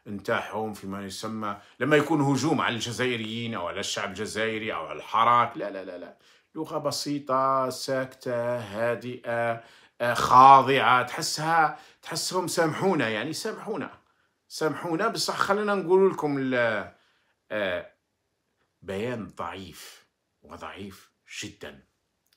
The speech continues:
لأن هذا البيان في الحقيقة، البيان المالي كان بيان قبيح، بيان فيه اتهامات،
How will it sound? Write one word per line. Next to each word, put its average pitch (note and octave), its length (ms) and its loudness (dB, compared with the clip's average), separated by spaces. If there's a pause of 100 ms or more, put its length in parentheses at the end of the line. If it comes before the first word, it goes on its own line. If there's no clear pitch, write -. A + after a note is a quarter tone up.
(1160)
لأن - 260 -6
هذا D#3+ 300 -2
البيان A2 400 -6
في G#2+ 60 -16
الحقيقة، - 680 -20 (1160)
البيان A2 420 -2
المالي A2+ 600 -4 (140)
كان B2 240 -10
بيان A2+ 300 -8 (200)
قبيح، B2 680 0 (2000)
بيان C#3 520 4
فيه B2+ 240 -4
اتهامات، A#2+ 840 -4